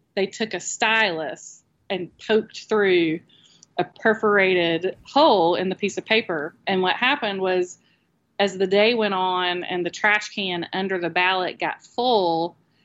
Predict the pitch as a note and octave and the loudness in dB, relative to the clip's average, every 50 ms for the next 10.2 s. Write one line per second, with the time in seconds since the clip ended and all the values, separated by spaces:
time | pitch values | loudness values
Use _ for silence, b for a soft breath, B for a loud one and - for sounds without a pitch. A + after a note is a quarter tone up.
0 | _ _ _ _ _ _ _ _ _ _ _ _ - - - _ - - G#3+ G#3 | _ _ _ _ _ _ _ _ _ _ _ _ -20 -20 -20 _ -2 0 0 0
1 | G#3 - A3 G3+ G3 G3+ G3+ - F#3+ F3+ F#3+ F3 E3+ E3 D#3 - - - F#3 - | 0 0 -2 0 0 -2 -4 -6 -4 -2 0 2 2 0 -2 -4 -6 -6 -4 -4
2 | E3+ - - - - B3 A#3+ A#3 G3 E3+ D#3+ D#3+ D#3+ E3+ F#3 G#3 G#3+ - _ _ | -4 -4 -4 -2 0 2 2 2 2 2 0 0 -2 -2 -4 -6 -8 -12 _ _
3 | _ _ _ A#3+ - - _ - F3+ F3+ F3+ F3 E3+ F3+ - G3 F#3+ F#3+ F#3 F3+ | _ _ _ -12 -12 -8 _ -4 -2 0 0 0 -2 -2 0 0 0 0 0 -2
4 | F3+ F3+ F#3 F#3 - - _ _ _ _ _ _ _ _ _ _ _ - A3+ G#3+ | -2 -2 -4 -6 -8 -12 _ _ _ _ _ _ _ _ _ _ _ -2 -2 -2
5 | G#3 G3 - - A3 G#3+ G#3+ G3+ F3+ F3 D#3 F3 F#3+ F#3 G3 F#3+ - - - - | -2 -4 -2 0 0 2 2 0 -2 -2 0 -2 0 0 0 0 -2 -4 -4 0
6 | - G3 F#3 F3 F3+ F3+ F3+ E3+ D3+ A#2 - - - - _ _ _ _ _ _ | 2 2 4 4 4 4 4 4 2 0 -2 -6 -10 -14 _ _ _ _ _ _
7 | b b b b b b b b b b b _ _ _ _ - A#3 B3+ B3+ A#3 | b b b b b b b b b b b _ _ _ _ 4 4 6 6 6
8 | G#3+ G3+ G3+ G#3 A3 - _ - B3 A3+ A3 G#3+ G#3+ G#3 G#3 E3+ F3 F#3+ - _ | 4 4 2 0 -4 -6 _ -6 -6 -4 -2 0 0 2 2 2 0 -4 -6 _
9 | - A#3 A3+ A3+ A3 - G3 - - - B3 C4 C4+ B3+ G#3 G3 F3 E3+ D#3+ D#3+ | 0 0 0 0 0 -2 -4 -6 -2 0 2 2 2 2 0 0 0 0 0 0
10 | E3 E3+ E3+ - | -2 -2 -6 -8